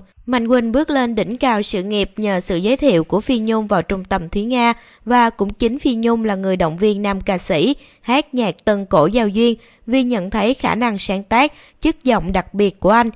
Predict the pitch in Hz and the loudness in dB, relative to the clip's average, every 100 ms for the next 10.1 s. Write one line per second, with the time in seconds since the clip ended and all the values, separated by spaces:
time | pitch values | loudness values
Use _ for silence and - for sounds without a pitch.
0 | _ _ _ _ _ _ - 277 302 240 | _ _ _ _ _ _ 0 2 4 4
1 | 214 254 285 208 226 214 208 254 285 180 | 2 2 0 2 2 2 0 -2 0 0
2 | 220 233 302 - 220 190 196 233 254 190 | 0 0 -2 0 0 2 0 2 2 2
3 | 262 277 269 175 190 233 196 202 202 208 | -4 -2 0 2 2 0 2 0 0 -2
4 | 190 190 185 196 190 - - _ - 294 | 0 2 2 2 0 -4 -20 _ -2 0
5 | 285 220 208 277 233 240 226 220 196 196 | 2 0 0 0 2 2 2 0 -2 -2
6 | 190 170 170 208 202 196 165 190 202 185 | 0 -2 0 0 0 -4 0 2 2 0
7 | - _ - 302 - 240 165 - 185 214 | -12 _ -2 -2 2 2 2 0 0 0
8 | 220 220 226 208 220 226 302 - - - | -2 -2 -2 -2 0 0 -2 -4 -20 -2
9 | - 202 214 180 175 190 196 208 233 160 | -2 2 4 4 4 -2 -2 -2 0 2
10 | 196 | 2